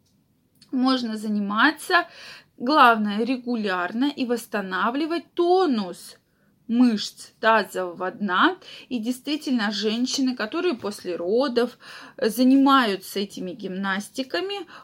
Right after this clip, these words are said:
пок-, действительно очень хороший эффект и очень хороший мышечный тонус. Поэтому вот про это никогда не нужно забывать. Также, соответственно, сейчас есть различные, э,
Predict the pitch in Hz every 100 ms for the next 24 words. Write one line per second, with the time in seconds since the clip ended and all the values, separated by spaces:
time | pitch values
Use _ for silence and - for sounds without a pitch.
0 | _ 233 233 240 220 214 - 359 453 349
1 | 339 - 302 262 294 - 254 233 285 453
2 | 466 294 285 - 381 - 262 226 240 359
3 | - 339 247 247 285 254 269 233 - 180
4 | 151 196 - - - _ 233 240 349 427
5 | 370 254 233 - 226 311 370 330 247 226
6 | 208 226 262 349 403 370 269 262 226 226
7 | 214 226 214 196 196 - _ _ - 359
8 | 294 _ - 247 320 359 349 359 294 226
9 | 202 - 247 254 254 - 220 214 - -
10 | 392 381 311 - 262 233 226 277 - -
11 | 311 277 262 - - _ - 226 214 185
12 | 117